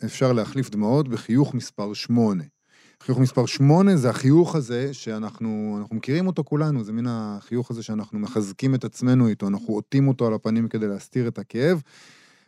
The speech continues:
וככה אנחנו לומדים, אה, שהוא מכונה, אה, בספר השירים שנושא את השם הזה, חיוך מספר, אה, שמונה, של בלה אלכסנדרוב,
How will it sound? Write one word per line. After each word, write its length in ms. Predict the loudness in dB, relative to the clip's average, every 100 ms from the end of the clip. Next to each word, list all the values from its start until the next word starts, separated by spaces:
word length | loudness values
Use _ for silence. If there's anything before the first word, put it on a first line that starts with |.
| -8
וככה 280 | 0 2 4
אנחנו 180 | 4 6
לומדים, 420 | 6 8 8 6
אה, 340 | 4 2 2 2
שהוא 180 | 2
מכונה, 460 | 2 2 2 4 4 4 _ _ _ -2
אה, 300 | 2 4 2 2
בספר 480 | 2 4 2 4
השירים 320 | 0 2 4 4
שנושא 380 | 4 0 2
את 120 | 2 2
השם 240 | -2 -2
הזה, 180 | -2 -4
חיוך 220 | -2 0
מספר, 440 | 0 -2 -2 0 0
אה, 140 | -2
שמונה, 420 | 0 2 4 4
של 200 | 2 -2
בלה 340 | 0 0 2 -2
אלכסנדרוב, 680 | -4 -2 2 2 4 2